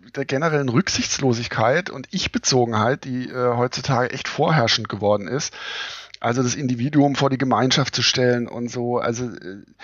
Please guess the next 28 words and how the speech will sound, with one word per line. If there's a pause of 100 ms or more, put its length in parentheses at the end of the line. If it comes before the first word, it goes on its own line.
das
ist
ja
in
alle
Lebensbereiche
vorgedrungen,
also
jetzt
auch
in
die
Konzerthalle
und
das
in
Verbindung
mit
einer
Vergnügungssucht,
die
so
als
Triebabfuhr
für
den
täglichen
Stress